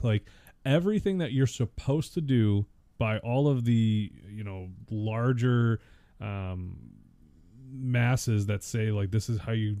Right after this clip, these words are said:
you be smart as an adult," we basically had to say, "You're right, but we have, we have, we have work to do. Like, we have a goal, we're gonna hit it,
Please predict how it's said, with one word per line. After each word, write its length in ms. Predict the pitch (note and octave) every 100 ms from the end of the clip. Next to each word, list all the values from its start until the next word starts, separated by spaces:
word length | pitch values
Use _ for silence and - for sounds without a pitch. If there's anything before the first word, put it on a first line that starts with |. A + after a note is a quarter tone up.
| -
you 140 | B2 G#2
be 140 | G2+
smart 420 | - - G#2+ G#2
as 140 | G#2 G2+
an 100 | F#2+
adult," 380 | F2+ A2 G#2
we 140 | F2+ G#2+
basically 580 | G2+ A2+ - A2+ G#2+ F#2+
had 180 | G#2 G2+
to 60 |
say, 360 | - A2 G2+ G2 - - _
"You're 160 | - G2+
right, 380 | F#2 F#2+ G#2+ D3 -
but 280 | G#2+ G2+ F#2+ - G#2
we 180 | G#2
have, 300 | G2 A2+ G#2+ -
we 160 | A2+
have, 120 | A#2+ G2+ A2
we 140 | A#2+
have 120 | A#2
work 180 | G2+ F#2
to 80 | E2+
do. 240 | D#2 D2+ - _
Like, 100 | G2+
we 160 | G2 A2+
have 300 | A2 B2+ B2
a 80 | G#2
goal, 540 | F2+ G2 G2 A#2+ D3 - - -
we're 100 | G#2+
gonna 220 | F#2 D#2+ - -
hit 140 | G#2
it, 200 | B2+ -